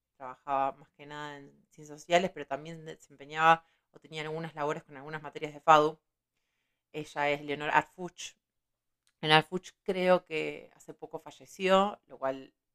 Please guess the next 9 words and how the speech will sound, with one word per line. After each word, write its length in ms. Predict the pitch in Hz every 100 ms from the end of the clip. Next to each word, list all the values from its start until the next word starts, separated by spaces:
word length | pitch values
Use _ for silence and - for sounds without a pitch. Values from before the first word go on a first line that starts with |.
| _
es 280 | _ - -
una 160 | 143 135
pérdida 320 | 143 147 143
enorme. 520 | 139 170 185 196 202 -
Más 160 | 135
allá 240 | 147 - 143
de 120 | 147
eso, 320 | 156 165 156 _ _ _ _ _ -
em, 640 | 143 135 131 135 - -